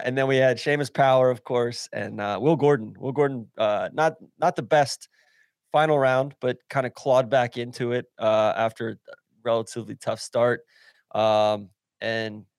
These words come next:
you know, he's, he's off to a really, really good start. I think he's kinda promising young, young player, and his, his career was kinda delayed a little bit the last couple of years. Just, just, you know, not, not being able to get status or just kinda not quite being able to get over the hump.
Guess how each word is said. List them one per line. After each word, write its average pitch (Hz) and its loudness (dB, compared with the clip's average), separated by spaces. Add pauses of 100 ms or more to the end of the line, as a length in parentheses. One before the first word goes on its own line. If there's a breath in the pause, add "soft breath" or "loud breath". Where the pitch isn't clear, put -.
(120)
you 127 -14
know, 120 -12
he's, 120 -10
he's 123 -6
off 127 2
to 127 -6
a 113 -6
really, 117 -4
really 110 -6
good 101 -10
start. 113 -4
I 104 -6
think 113 -10
he's - -12
kinda 120 -4 (560)
promising 156 0
young, 131 -2
young 131 2
player, 135 2
and 110 -6
his, 110 -8
his 117 -6
career 120 -4
was 113 -6
kinda 110 -8 (140)
delayed 127 2
a 120 4
little 101 -4
bit 107 0
the - -8
last 104 -2
couple 110 -10
of 107 -10
years. 104 -6
Just, - -16 (240)
just, - -14 (280)
you 110 -14
know, 101 -12
not, 107 -6 (140)
not 113 -6
being 110 -4
able 98 -6
to 104 -8
get 101 -14
status 110 -2
or 98 -14
just 95 -14 (320 soft breath)
kinda 117 -2
not 117 -2
quite 113 -2
being 113 -4
able 104 -4
to 104 -6
get 104 -4
over 92 -2
the 87 -12
hump. 101 -6